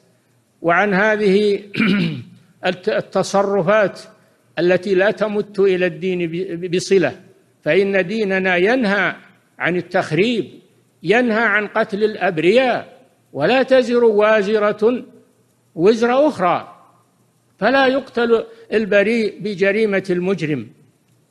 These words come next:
هذا ما يريده الكفار، أن يقولوا: "ها، انظروا إلى المسلمين يقتلون من ليس له ذنب وليس له،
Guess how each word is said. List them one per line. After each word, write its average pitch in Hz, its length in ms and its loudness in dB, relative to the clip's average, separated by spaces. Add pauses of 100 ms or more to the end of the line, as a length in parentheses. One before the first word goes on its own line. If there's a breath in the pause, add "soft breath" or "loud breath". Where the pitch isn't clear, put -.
(580)
هذا 285 420 2
ما 262 200 2
يريده 233 460 2
الكفار، 196 720 -2 (280)
أن 240 100 -4
يقولوا: 254 400 0
"ها، 226 240 -2 (560)
انظروا 254 420 4
إلى 214 180 4
المسلمين 180 720 -2 (300)
يقتلون 269 680 0
من 233 180 -2
ليس 254 260 0
له 196 320 2
ذنب 180 280 0 (240)
وليس 269 380 -2
له، 233 300 0